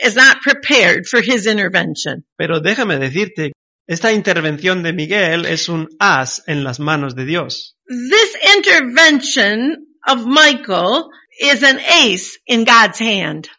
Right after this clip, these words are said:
Speaker 2: Dios le tiene asignado su tiempo para manifestarse.
Speaker 1: God has given him time to manifest.
Speaker 2: Dice en el versículo dos,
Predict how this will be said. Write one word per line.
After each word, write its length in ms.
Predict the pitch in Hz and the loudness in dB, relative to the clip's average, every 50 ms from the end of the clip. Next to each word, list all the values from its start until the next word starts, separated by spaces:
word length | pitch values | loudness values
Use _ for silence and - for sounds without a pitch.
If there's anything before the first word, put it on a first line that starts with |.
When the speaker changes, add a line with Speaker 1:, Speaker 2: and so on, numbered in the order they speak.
| _ _ | _ _
Speaker 2:
Dios 320 | 185 160 185 208 196 196 185 | -2 0 2 2 0 0 -4
le 160 | 165 160 151 | -4 -6 -6
tiene 720 | 156 - 202 214 220 220 220 208 208 208 196 175 156 - _ _ _ | -6 -2 0 0 2 2 2 0 0 -2 -4 -8 -14 -20 _ _ _
asignado 720 | - 160 156 151 - 156 143 151 160 170 190 202 190 196 190 | -6 -6 -6 -4 -6 -8 -8 -6 -2 0 0 0 0 -2 -4
su 360 | 190 - - 160 156 - - | -6 -6 -6 -6 -8 -10 -10
tiempo 720 | - 190 214 208 208 208 180 - 185 175 175 170 175 - _ _ _ _ | -8 -4 -4 -4 -4 -6 -8 -10 -8 -8 -8 -8 -10 -14 _ _ _ _
para 240 | - 165 156 151 151 | -4 -4 -4 -2 -4
manifestarse. 1000 | 143 139 135 135 123 - 131 123 - - - 139 123 120 123 - - 120 123 127 - _ _ _ _ | -4 -4 -4 -6 -6 -8 -10 -12 -10 -8 -6 -6 -6 -6 -10 -12 -16 -16 -18 -20 -20 _ _ _ _
Speaker 1:
God 300 | 214 175 262 269 269 254 220 | -4 0 2 4 4 4 2
has 220 | 226 262 240 196 180 | 0 0 -2 -2 -2
given 480 | - 349 381 359 466 466 392 339 320 - - _ _ _ _ _ | 0 0 2 2 2 2 2 0 -4 -6 -12 _ _ _ _ _
him 340 | - 247 - - - 453 453 427 440 427 440 | -14 -12 -6 -2 0 0 0 0 -2 -4 -4
time 560 | - 302 262 240 220 214 202 202 208 220 226 - - - _ _ - | 0 2 2 4 4 2 2 0 -2 -6 -8 -10 -14 -20 _ _ -4
to 140 | - 320 | -2 0
manifest. 840 | 285 269 247 220 208 202 190 - - 160 147 - - - - - - - - _ | 2 4 4 2 2 0 -4 -4 -2 -2 -2 -2 -4 -10 -20 -20 -20 -20 -14 _
Speaker 2:
Dice 200 | - 254 262 330 | -4 -2 0 2
en 80 | 392 392 | 2 2
el 100 | 359 262 | 2 2
versículo 600 | 226 214 180 - 240 226 175 190 196 175 165 147 | 2 0 0 0 -2 -4 -4 -4 -4 -2 -2 -2
dos, 720 | 139 190 185 196 151 135 143 185 - - - - - - | -2 0 0 0 0 0 0 -2 -2 -2 -4 -6 -8 -10